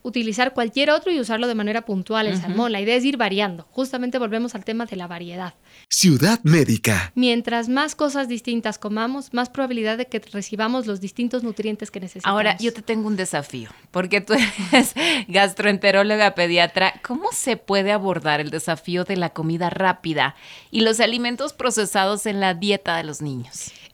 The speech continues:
Speaker 1: Ese es un verdadero problema.
Speaker 2: Frente a este boom que tenemos, a esta carga mediática de tantos productos tan llamativos.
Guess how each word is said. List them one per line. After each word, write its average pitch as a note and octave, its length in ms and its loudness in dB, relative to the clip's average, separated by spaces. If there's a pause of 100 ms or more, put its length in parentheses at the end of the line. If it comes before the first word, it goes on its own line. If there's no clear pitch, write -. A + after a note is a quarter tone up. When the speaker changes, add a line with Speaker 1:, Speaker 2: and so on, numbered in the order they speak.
Speaker 1:
Ese C4 220 2
es C4+ 60 -2
un C4+ 100 0
verdadero A3+ 520 0
problema. F3 300 -2
Speaker 2:
Frente C4+ 440 6
a A#3+ 100 4
este A#3 300 4
boom C#4 400 0
que D4 140 -2
tenemos, A3+ 720 -2
a G#3+ 60 -4
esta G#3+ 280 -4
carga G#3 340 0
mediática F#3+ 840 0
de F3+ 140 -2
tantos G#3 600 0
productos F3 920 -6
tan G3 240 -4
llamativos. D#3+ 800 -8